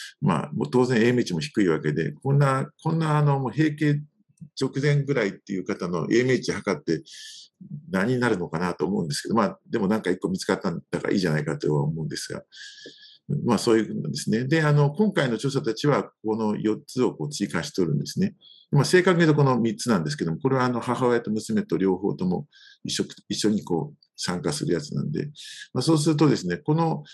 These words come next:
今回のディッティンチェムコホートスタディっていうのは比較的若いんですね、これらに比べると。それから、えーっと、まあ、スワンっていうのはこう四百二十五名で、まあ、相変わらずこの年齢高いんですけども、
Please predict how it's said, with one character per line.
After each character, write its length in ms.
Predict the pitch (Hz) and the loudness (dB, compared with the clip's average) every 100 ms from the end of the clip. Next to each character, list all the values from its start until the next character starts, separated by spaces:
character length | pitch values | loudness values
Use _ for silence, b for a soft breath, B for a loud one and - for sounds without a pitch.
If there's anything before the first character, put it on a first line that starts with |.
| B | B
今 180 | 202 196 | 2 2
回 140 | 175 135 | 2 2
の 200 | 120 110 | 0 0
デ 120 | 156 | -2
ィ 100 | 147 | -2
ッ 20 | |
テ 100 | 165 | -2
ィ 40 | 151 | -2
ン 40 | |
チ 120 | 143 | 0
ェ 60 | 113 | -2
ム 140 | 104 | -2
コ 160 | - 110 | -6 -4
ホ 160 | 131 | 0
ー 40 | 135 | 0
ト 80 | 127 | -2
ス 120 | - | -4
タ 160 | 123 | -2
デ 100 | 107 | -2
ィ 140 | 98 92 | -2 -4
っ 20 | |
て 120 | - | -6
い 20 | 113 | 0
う 40 | |
の 100 | 143 | 2
は 240 | 131 147 b b b | 2 -2 b b b
比 120 | - 147 | -6 -2
較 160 | 147 147 | -2 -2
的 240 | 147 151 | -2 0
若 300 | 104 95 76 | 0 0 -4
い 40 | 76 | -6
ん 80 | |
で 80 | - | -10
す 80 | - | -14
ね、 60 | - | -4
こ 100 | 87 | -4
れ 80 | |
ら 80 | 78 | -2
に 60 | 73 | -4
比 80 | 71 | -6
べ 60 | |
る 220 | 71 - - | -6 -8 -10
と。 160 | - _ b b b b b b _ | -14 _ b b b b b b _
そ 120 | - 135 | -6 -4
れ 100 | - | -4
か 200 | - 135 | 0 2
ら、 260 | 143 110 107 | 2 0 0
え 20 | |
ー 220 | 101 90 | -2 -2
っ 20 | - - | -6 -2
と、 320 | 131 87 - | 0 -2 -6
ま 160 | - 110 | -4 -2
あ、 40 | |
ス 220 | - - | -4 -2
ワ 120 | 165 123 | 0 0
ン 120 | 101 | -2
っ 40 | |
て 80 | 110 | -2
い 180 | 107 104 | 0 0
う 120 | 80 | -2
の 100 | 110 | -2
は 80 | 87 | -2
こ 140 | 98 | 0
う 40 | 95 | 2
四 120 | 98 | 2
百 180 | 87 87 | 0 -2
二 120 | 90 | -4
十 100 | 85 | -4
五 100 | 85 76 | -2 -2
名 80 | 82 | -4
で、 120 | - _ | -8 _
ま 80 | - | 0
あ、 20 | 110 | 2
相 120 | 117 | 2
変 100 | 113 | 2
わ 100 | 107 | 2
ら 60 | |
ず 180 | 87 73 - | 0 -4 -6
こ 60 | 104 | -4
の 80 | 87 | 0
年 140 | 92 | 0
齢 140 | 90 76 | 0 -2
高 240 | 78 85 | -2 -4
い 40 | |
ん 80 | 78 | -4
で 60 | 73 | -4
す 60 | |
け 120 | - - | -6 -4
ど 100 | 98 | 0
も、 240 | - | -2